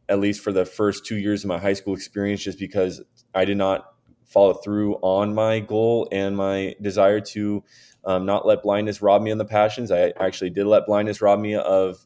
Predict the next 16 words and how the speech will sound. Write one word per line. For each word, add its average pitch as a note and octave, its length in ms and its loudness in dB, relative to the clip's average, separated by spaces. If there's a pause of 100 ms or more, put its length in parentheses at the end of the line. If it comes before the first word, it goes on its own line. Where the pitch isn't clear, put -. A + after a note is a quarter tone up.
two G#2 140 -8
years G2+ 340 -2
of, F2+ 240 -6
of F#2 120 -2
high G2+ 120 4
school G2+ 200 -4
football G#2+ 360 0
because F2+ 380 -8 (440)
I F2 60 -2
played G2 240 -2
at F#2 80 -2
a F2+ 60 -2
very F#2+ 340 -2
elite, F#2 440 -4 (360)
um, E2+ 500 -4 (800)
level G2 460 4